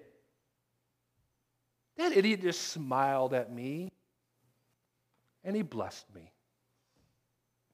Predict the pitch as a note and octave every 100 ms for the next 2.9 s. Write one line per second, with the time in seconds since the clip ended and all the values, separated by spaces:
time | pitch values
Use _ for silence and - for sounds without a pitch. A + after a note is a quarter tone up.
0 | _ _ _ _ _ _ _ _ _ _
1 | _ _ - - _ _ _ _ _ D4
2 | - - C4+ C4 A3+ - C4 B3 B3+